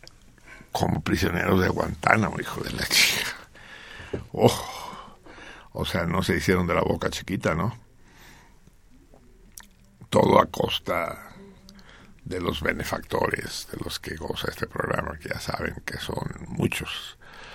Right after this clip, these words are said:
Tantos como, pues, han de ser como alrededor de uno.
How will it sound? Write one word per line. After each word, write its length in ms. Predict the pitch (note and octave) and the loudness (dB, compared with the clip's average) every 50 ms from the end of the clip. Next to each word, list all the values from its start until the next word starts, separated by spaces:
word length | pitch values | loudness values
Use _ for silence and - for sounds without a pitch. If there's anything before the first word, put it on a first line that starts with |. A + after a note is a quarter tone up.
| - - - - - - - - - - - - | -14 -14 -14 -16 -18 -18 -20 -20 -20 -18 -6 0
Tantos 520 | - - - - - - E2 D#2 - - | 2 2 2 2 0 0 -2 -2 -2 -4
como, 500 | - - - D2 C#2 C2 - D#2+ D#2 - - - - | -4 -6 -4 -4 -4 -6 -6 -8 -8 -10 -12 -18 -20
pues, 260 | - - - - - | -16 -16 -14 -12 -8
han 140 | - - - - | -8 -8 -8 -8
de 100 | - - | -10 -8
ser 360 | - - - - - - - | -8 -4 -4 -4 -4 -6 -10
como 300 | - - - - - - | -10 -10 -8 -6 -4 -6
alrededor 560 | - - - - G1+ - - - - - - | -6 -4 -6 -6 -6 -4 -4 -4 -4 -4 -6
de 100 | - - - | -6 -6 0
uno. 440 | - - A#2+ C3+ A#2+ - - - - | 4 8 8 8 8 6 4 0 -8